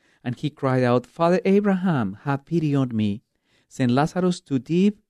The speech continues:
the tip of his finger in water and cool my tongue, for I am suffering torment in these flames." Abraham replied,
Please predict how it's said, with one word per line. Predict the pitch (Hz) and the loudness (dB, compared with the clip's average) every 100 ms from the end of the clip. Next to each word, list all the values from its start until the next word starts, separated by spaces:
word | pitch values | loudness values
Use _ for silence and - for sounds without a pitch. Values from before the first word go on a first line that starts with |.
| _ _ _ _ _ _ _ _ - | _ _ _ _ _ _ _ _ -6
the | 127 | -6
tip | - 151 151 151 - _ _ | -2 0 2 0 -6 _ _
of | 135 - | -8 -8
his | 139 - | -12 -16
finger | - 160 151 117 113 110 | -10 -6 -2 2 2 0
in | 131 123 | -4 -4
water | 123 123 120 117 - | -2 -2 -2 -6 -6
and | 131 135 | -6 -6
cool | _ 156 156 139 | _ -4 0 0
my | 131 123 | 2 0
tongue, | - 104 98 101 104 104 _ _ _ | -2 -8 -4 -2 -4 -8 _ _ _
for | 120 123 | -6 -6
I | 127 | -2
am | 131 123 | 0 -2
suffering | 117 - - _ 113 110 110 | -4 -14 -18 _ -2 0 -2
torment | - 156 139 104 107 - | -6 -6 -2 -2 -2 -6
in | 131 123 | -10 -8
these | 117 117 | -6 -8
flames." | - 117 110 101 98 _ _ _ _ - | -6 -4 -2 -4 -8 _ _ _ _ -2
Abraham | 147 139 131 131 127 | 0 2 2 2 0
replied, | 123 123 120 117 | -2 -2 0 0